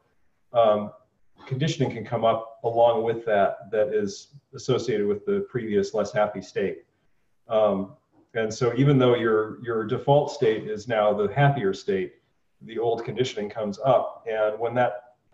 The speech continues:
old conditioning comes up and you don't have anything to counteract it, um,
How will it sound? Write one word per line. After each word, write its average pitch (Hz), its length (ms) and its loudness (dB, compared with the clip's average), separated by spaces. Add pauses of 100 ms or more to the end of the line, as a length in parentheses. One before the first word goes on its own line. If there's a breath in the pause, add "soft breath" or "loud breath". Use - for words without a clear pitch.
old 131 240 2
conditioning 127 380 0
comes 110 240 -6
up - 160 2
and 110 140 -8
you 107 80 -14
don't 123 300 0
have 117 280 2
anything 110 540 -8
to - 100 -18
counteract 117 640 0
it, - 160 -10 (840)
um, 104 480 0